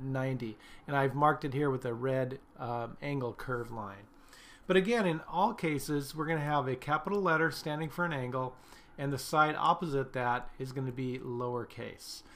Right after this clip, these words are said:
So here we have angle A, side A, angle B,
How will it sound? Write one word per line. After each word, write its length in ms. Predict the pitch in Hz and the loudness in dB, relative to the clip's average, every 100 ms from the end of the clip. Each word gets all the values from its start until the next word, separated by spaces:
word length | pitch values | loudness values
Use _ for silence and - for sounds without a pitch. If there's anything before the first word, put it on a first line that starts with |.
| - - | -20 -8
So 180 | 147 | -2
here 200 | 135 156 | 2 4
we 140 | 151 143 | 4 2
have 140 | 127 | 0
angle 320 | 135 139 127 135 | -2 -2 -2 -2
A, 380 | 156 165 180 - - - - - | 0 0 0 -4 -14 -16 -16 -16
side 480 | - 165 147 131 113 | -6 2 4 4 -2
A, 340 | 107 123 160 - - - - - - - - - - | -4 -6 -8 -14 -20 -20 -20 -16 -14 -14 -18 -12 -4
angle 300 | 147 143 131 | -2 0 0
B, 420 | 156 170 208 | 0 2 0